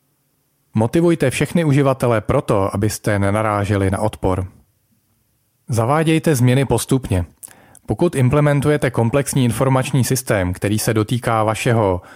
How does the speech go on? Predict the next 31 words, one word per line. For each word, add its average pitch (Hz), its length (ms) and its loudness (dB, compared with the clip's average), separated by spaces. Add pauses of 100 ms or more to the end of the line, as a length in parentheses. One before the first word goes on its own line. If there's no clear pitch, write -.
(180)
obchodu, 104 720 0
řízení 117 440 0
projektů, 110 720 0
financí, 104 720 -2 (640)
tak, - 280 -4
eh, 117 340 2
je 117 120 -2
to 135 140 0
obrovský 131 600 -2
balík, 123 520 -2
eh, 117 60 2 (340)
věcí, 117 420 0
které 104 400 -2
se - 140 -4
musíte 107 380 -2
naučit, 104 480 -2
které 101 260 -2
musíte 110 380 -2
zvládnout. 98 580 0 (600)
A 101 360 0 (100)
pokud 120 280 -4
se 143 80 0
budete 139 320 0
snažit 123 380 0
do 123 160 0
fungující 139 680 0
firmy 98 460 0
zavést 110 840 -4
nový 113 320 0
informační 123 600 0
systém, 92 540 -2